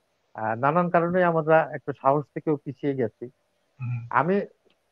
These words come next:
Speaker 1: Facebook অবশ্যই একটি গুরুত্বপূর্ণ ভূমিকা পালন করছে, আমি জানি। আমি বলছি যে এই সমস্ত দুর্নীতির বিরুদ্ধে শুধুমাত্র Facebook-এ লিখলে চলবে না, আমি সেই কথা
Speaker 2: চলবে।
Speaker 1: বলেছি।
Speaker 2: সঠিক।
Speaker 1: এবং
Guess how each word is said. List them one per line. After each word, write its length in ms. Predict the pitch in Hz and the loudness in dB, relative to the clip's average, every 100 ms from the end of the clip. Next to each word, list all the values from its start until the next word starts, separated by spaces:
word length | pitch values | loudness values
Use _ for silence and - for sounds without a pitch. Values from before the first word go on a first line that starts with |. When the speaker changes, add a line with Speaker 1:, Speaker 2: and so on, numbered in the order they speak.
| _ | _
Speaker 1:
Facebook 340 | 151 151 196 202 | 0 2 4 6
অবশ্যই 360 | 180 196 - | 6 2 2
একটি 180 | 214 - | 0 0
গুরুত্বপূর্ণ 560 | 160 175 175 180 175 170 | 0 -2 0 0 2 2
ভূমিকা 340 | 135 151 147 | 2 2 2
পালন 300 | 143 139 131 | 2 2 0
করছে, 240 | 120 107 117 | -6 -6 -4
আমি 160 | 110 | -4
জানি। 200 | 101 85 80 _ _ _ | -6 -10 -16 _ _ _
আমি 240 | 104 127 170 | -2 2 4
বলছি 380 | 180 180 196 | 2 2 -2
যে 100 | 180 | 0
এই 220 | 196 165 165 | 2 2 0
সমস্ত 320 | 180 180 180 202 | 0 -2 -2 -4
দুর্নীতির 580 | 170 175 180 180 190 | 2 2 2 0 0
বিরুদ্ধে 560 | 151 156 170 160 196 208 - _ _ _ | 0 0 0 2 0 0 -4 _ _ _
শুধুমাত্র 760 | - - 190 214 220 - 95 85 - _ _ _ _ _ _ - | 0 4 8 10 8 6 -8 -14 -14 _ _ _ _ _ _ 0
Facebook-এ 380 | 165 180 202 202 | 0 0 4 6
লিখলে 280 | 185 175 | 6 4
চলবে 280 | 151 120 104 | 2 0 -2
না, 80 | 101 | -4
আমি 120 | 110 117 | -6 -4
সেই 100 | 175 | 0
কথা 120 | 185 | 4
Speaker 2:
চলবে। 140 | 175 | 2
Speaker 1:
বলেছি। 300 | 147 117 - _ _ | 0 -4 -8 _ _
Speaker 2:
সঠিক। 320 | _ - - | _ -2 2
Speaker 1:
এবং 120 | 185 | 2